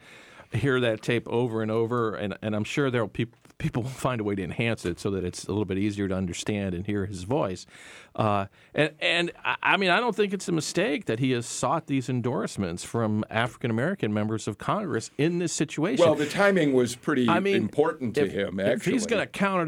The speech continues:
Speaker 1: that tape, how valuable would Lucy McBath be to do that?
Speaker 2: Melita?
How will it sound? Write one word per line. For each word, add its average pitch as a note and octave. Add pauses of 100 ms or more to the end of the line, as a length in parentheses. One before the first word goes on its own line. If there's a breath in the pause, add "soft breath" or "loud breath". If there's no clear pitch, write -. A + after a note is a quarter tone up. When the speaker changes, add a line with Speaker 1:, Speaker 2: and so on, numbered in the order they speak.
Speaker 1:
that A#2+
tape, D#3
how D#3+
valuable A#2+
would G#2
Lucy G#2+
McBath F#2+
be -
to -
do F#2
that? -
Speaker 2:
Melita? G3+